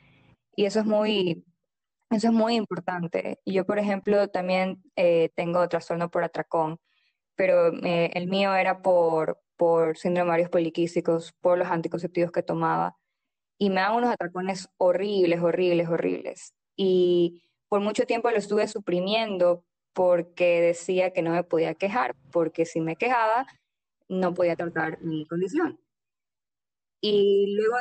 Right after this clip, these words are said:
se lo dije a mi ginecólogo un día que estaba harta, le lloré y me dijo, "¿Por qué no me lo dijiste <laughs> antes? Te lo, te los quitaba". Y... y ahí vi la diferencia entre dos tipos de médicos, el que es empático y te trata como un paciente, y el otro que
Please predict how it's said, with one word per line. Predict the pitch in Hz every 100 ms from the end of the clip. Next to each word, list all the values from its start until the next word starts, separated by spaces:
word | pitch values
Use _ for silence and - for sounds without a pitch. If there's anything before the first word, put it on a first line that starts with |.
| 240
se | -
lo | 214
dije | 254
a | 285
mi | 285
ginecólogo | 254 214 285 285 277
un | 269 262
día | 269 254
que | 247
estaba | - 233 240
harta, | 240 240 233 233 -
le | 208 196
lloré | 202 240
y | 233
me |
dijo, | 220 233
"¿Por | 196
qué | 196
no | 226
me | 220
lo | 196
dijiste | 190 202 254
<laughs> | 269 262
antes? | - 220 214 - _ _ _
Te | 208
lo, | 214
te | - -
los | 214 220
quitaba". | - - 339 359 214 180
Y... | 180 - _ _ _ -
y | 233
ahí | 233 269
vi | 302
la | 294
diferencia | 294 208 214 214 - 226
entre | 208 190 170
dos | - 214
tipos | - 240 226
de |
médicos, | 208 175 165 175
el | 175
que | -
es | 214
empático | 269 254 240 247 370 277 277 269
y | 196 175
te | 175 175
trata | 180 214 254
como | 254 202 170
un | 240
paciente, | 294 170 - 233 247 - 180
y |
el | 165
otro | 175 214
que | - 175 175